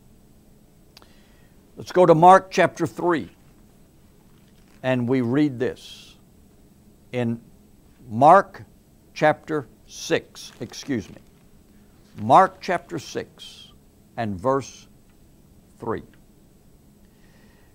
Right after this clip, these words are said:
"Is this the carpenter, the son of Mary, the brother of James and Joseph and Judah and Simon?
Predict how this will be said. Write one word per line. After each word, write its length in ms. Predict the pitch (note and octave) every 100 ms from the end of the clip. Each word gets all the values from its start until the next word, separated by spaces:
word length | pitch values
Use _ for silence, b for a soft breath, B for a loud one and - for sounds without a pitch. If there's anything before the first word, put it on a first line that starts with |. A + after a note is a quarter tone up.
| b - - - - - - _ _ - _ - - - _ _ - - - _ -
"Is 240 | E3 C#3
this 320 | A2 A3+ G#3+ -
the 100 | G#3
carpenter, 640 | - G3 C3 D#3 D#3 - - _
the 140 | A#2+ B2+
son 340 | - F3+ E3
of 100 | E3+
Mary, 480 | C#3 C3+ C3+ D3 A3 - - - - - b b
the 140 | -
brother 500 | C3 G#2 D#3+ E3 F3
of 140 | F#3+ B2
James 580 | A#2 D3 D3+ E3+ E3+ -
and 240 | D3 B2
Joseph 460 | G#2 C#3+ B2+ F3+ - - _
and 260 | - C#3+ A#2
Judah 420 | F#2 C#3+ D3 E3 -
and 180 | C3+ B2
Simon? 540 | - C#3 B2+ C#3+ F3+